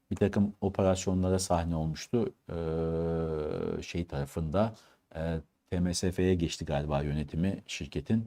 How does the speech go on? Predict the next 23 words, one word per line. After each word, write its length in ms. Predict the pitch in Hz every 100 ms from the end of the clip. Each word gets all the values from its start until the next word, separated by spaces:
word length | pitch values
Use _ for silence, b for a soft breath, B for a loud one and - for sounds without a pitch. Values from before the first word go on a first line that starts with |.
| -
şeyden 360 | - 76 76
kaynaklı 560 | 76 76 78 76 95 104 b b b
bir 60 | 87
kara 260 | 90 87
para 320 | 82 87 82
operasyonları 720 | - 82 85 76 - 78 80 82
sebebiyle 640 | - 73 76 73 80 104 - b b -
yeni 220 | 85 87
ortağın, 560 | 80 80 87 85 95 90 -
e, 80 | 76 73 73 71 - -
sıkıntıları 640 | - - 82 78 80 82 78
vardı. 360 | 71 82 113 B B B B
Dolayısıyla 360 | 127 127 - -
o 160 | 131 135
tarafla 400 | 127 110 - 107
ilgili 440 | 104 95 127 127
haber 280 | - 110 117
akışı 340 | 95 92 - -
oldukça 400 | 113 87 - 85
yoğun 340 | 98 101 104
ama 240 | 107 110 113
burada, 360 | 127 113 117 - B B -
e, 440 | 101 101 101 98